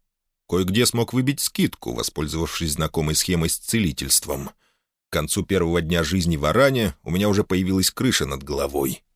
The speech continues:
Свои личные сбережения в размере пятисот баксов пришлось пустить на то, чтобы забить холодильник и шкафы едой на месяц. Всякое ведь в жизни бывает.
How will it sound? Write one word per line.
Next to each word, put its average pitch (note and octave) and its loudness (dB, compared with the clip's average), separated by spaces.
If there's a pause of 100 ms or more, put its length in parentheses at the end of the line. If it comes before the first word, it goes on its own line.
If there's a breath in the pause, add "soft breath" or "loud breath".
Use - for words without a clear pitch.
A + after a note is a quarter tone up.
(140)
Свои C3+ 2
личные D#3 2
сбережения D3 4
в A#2 -2
размере B2+ 2
пятисот A2+ 0
баксов G#2 2
пришлось C#3 2
пустить - 0
на B2+ 4
то, D#3+ 4
чтобы A2 -2
забить A#2 2
холодильник A2 2
и A2 4
шкафы G#2 2
едой A#2 2
на D#2 2
месяц. - 0 (340)
Всякое B2 2
ведь D#2 -2
в D2 -10
жизни D#2 0
бывает. C#2 -4